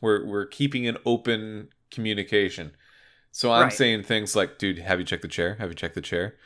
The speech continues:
Speaker 1: And sometimes,
Speaker 2: <laughs>
Speaker 1: and, and a, a lot of the time, if I can, you know, be, be fair to myself, I am right. And you should check the chair.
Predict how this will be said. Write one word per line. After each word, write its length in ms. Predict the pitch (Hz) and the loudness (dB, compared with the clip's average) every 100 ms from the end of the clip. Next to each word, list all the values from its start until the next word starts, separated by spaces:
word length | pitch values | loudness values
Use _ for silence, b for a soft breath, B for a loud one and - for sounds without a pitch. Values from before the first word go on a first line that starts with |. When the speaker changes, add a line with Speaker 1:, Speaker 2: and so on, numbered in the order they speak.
| b - | b -4
Speaker 1:
And 120 | 123 | 0
sometimes, 640 | - 240 277 127 101 113 | 4 4 4 2 2 4
Speaker 2:
<laughs> 580 | 240 302 349 226 _ _ | 4 4 -4 -8 _ _
Speaker 1:
and, 220 | 120 143 127 | -4 -2 -2
and 180 | 139 - | -2 8
a, 100 | 123 | 8
a 180 | 143 147 | 8 8
lot 240 | 147 220 | 8 8
of 60 | 143 | 6
the 80 | |
time, 380 | 107 110 92 95 | 0 0 2 0
if 120 | 107 110 | 0 2
I 60 | |
can, 380 | 104 104 101 - 87 131 | 2 -4 -8 -14 -18 -10
you 140 | 131 113 | -4 -2
know, 260 | 98 117 - | -2 -4 -12
be, 300 | 120 110 104 - | 0 0 0 -4
be 160 | 113 | -6
fair 220 | 104 120 117 | 2 6 6
to 60 | |
myself, 480 | 104 101 147 135 - b b b | 2 2 4 2 0 b b b
I 80 | 160 208 | 2 4
am 180 | 196 143 | 4 4
right. 320 | 156 90 - _ _ _ - | 6 4 -2 _ _ _ 0
And 300 | 127 117 104 | 2 2 -4
you 140 | 113 | -6
should 200 | 107 135 | -4 -4
check 260 | 113 131 - | 2 2 2
the 60 | - | -4
chair. 440 | - 117 92 80 | 0 2 2 0